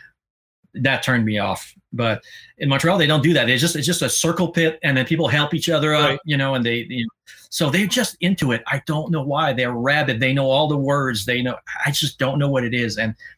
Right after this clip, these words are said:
Speaker 1: every concert I've ever seen in Montreal, man, it was always so much fun, you know, even though I'm the type that kinda stands in the back
Speaker 2: Right.
Speaker 1: 'cause I don't wanna get into the mosh pit. I just wanna enjoy the show and stuff
Speaker 2: Right.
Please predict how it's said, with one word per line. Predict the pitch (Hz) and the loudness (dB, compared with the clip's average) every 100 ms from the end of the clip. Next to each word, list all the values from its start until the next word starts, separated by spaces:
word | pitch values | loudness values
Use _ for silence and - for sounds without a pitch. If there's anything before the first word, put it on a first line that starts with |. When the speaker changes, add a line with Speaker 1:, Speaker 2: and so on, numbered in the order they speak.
| - | -6
Speaker 1:
every | 143 160 | -2 0
concert | 165 170 165 160 | 2 2 2 0
I've | 131 | 2
ever | 131 131 | 0 0
seen | - 147 | -2 0
in | 135 | 0
Montreal, | 127 123 120 127 | -2 -2 -2 0
man, | 127 120 | 0 0
it | 117 | 0
was | 107 | -2
always | 127 127 113 - _ _ _ _ - | -2 -2 -4 -6 _ _ _ _ -6
so | - 147 | -2 2
much | 143 123 | 2 0
fun, | 127 123 101 95 | -2 -2 -4 -6
you | 110 | -2
know, | 120 | 0
even | 151 165 | 2 2
though | 143 151 | 4 4
I'm | 156 | 2
the | 160 | 2
type | 151 156 151 | 2 0 0
that | 123 - - | -2 -4 -6
kinda | 139 135 | -2 -2
stands | - 131 127 | 0 0 0
in | 120 | 0
the | 113 | -2
back | 117 131 | -2 0
Speaker 2:
Right. | 160 143 - - _ | 0 -2 -4 -18 _
Speaker 1:
'cause | - | -6
I | 117 | -2
don't | 123 | 0
wanna | 127 117 | 0 -2
get | 113 | -4
into | 131 - | -6 -4
the | 123 | -4
mosh | 123 120 - | -2 -2 -2
pit. | 127 | -2
I | 120 | -2
just | 117 - | -4 -2
wanna | 156 123 | -2 -2
enjoy | 117 127 131 131 | -2 -2 0 0
the | 123 | 0
show | - 135 131 | -2 0 0
and | 131 | 0
stuff | - 131 | -2 0
Speaker 2:
Right. | 135 | 0